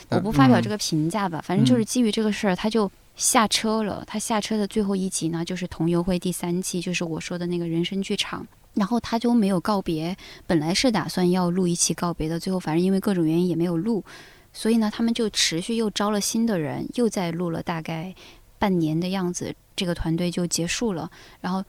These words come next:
Speaker 2: 结束当天吧，就是虎东没有在那儿。然后我知道他们之前大概这个团队是一个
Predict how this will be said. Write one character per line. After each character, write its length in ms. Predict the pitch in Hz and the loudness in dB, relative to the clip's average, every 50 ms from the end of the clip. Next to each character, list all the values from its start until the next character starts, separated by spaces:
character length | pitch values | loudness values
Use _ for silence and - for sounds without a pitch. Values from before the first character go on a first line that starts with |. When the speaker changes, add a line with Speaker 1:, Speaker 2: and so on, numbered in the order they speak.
| - - - | -10 -10 -2
Speaker 2:
结 180 | - 180 180 | 0 0 2
束 160 | 185 - 220 | 2 0 0
当 180 | 196 214 208 208 | 0 2 0 0
天 320 | 208 - 214 208 208 214 | 0 -2 -2 -2 0 0
吧， 240 | 202 190 165 139 151 | 0 0 -2 -2 -4
就 140 | - 190 180 | -4 -4 -4
是 140 | 175 170 175 | -4 -4 -4
虎 280 | 175 - - - 143 | -6 -8 -6 -4 -2
东 240 | 143 - 190 202 202 - | -2 0 0 0 -2 -2
没 120 | - 170 196 | -2 0 0
有 120 | 190 156 | 0 0
在 160 | - - 151 | 0 -2 -2
那 160 | 156 156 180 175 | 0 0 0 -2
儿。 80 | - - | -2 -4
然 120 | - 165 | -6 -6
后 180 | - 208 190 - - - - - - - | -4 -4 -6 -6 -8 -14 -20 -20 -14 -10
我 100 | - - - | -8 -6 -2
知 180 | - 202 220 | 0 0 2
道 180 | 247 262 233 190 | 2 2 2 2
他 140 | - - 185 | 0 0 0
们 160 | 180 175 175 | 0 0 0
之 140 | - - 180 | 0 -2 -2
前 280 | - - 156 143 147 | -2 -2 -2 -2 0
大 140 | 160 - 180 | 0 0 0
概 100 | 170 170 | 0 0
这 80 | 180 175 | 0 0
个 60 | 165 | 0
团 260 | - - 160 147 151 | 0 -2 -2 0 0
队 160 | 160 175 165 | 0 0 -2
是 160 | 170 - - 170 | -2 -2 -2 -4
一 80 | 156 156 | -4 -4
个 280 | - - 170 160 151 | -4 -4 -4 -4 -4